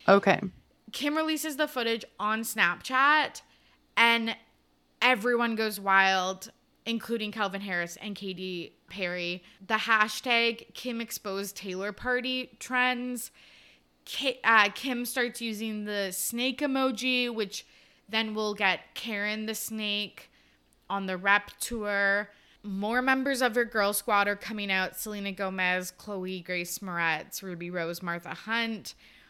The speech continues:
Speaker 2: are all coming to Taylor's defense. And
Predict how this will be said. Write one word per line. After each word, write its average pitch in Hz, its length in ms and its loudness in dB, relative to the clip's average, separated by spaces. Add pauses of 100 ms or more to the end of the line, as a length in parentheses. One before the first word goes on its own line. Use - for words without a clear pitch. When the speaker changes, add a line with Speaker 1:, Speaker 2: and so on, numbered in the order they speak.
(160)
Speaker 2:
are 220 200 -2
all 202 200 2
coming 202 300 -6
to 196 100 -8
Taylor's 190 400 -4
defense. 180 680 -4 (280)
And 196 1080 2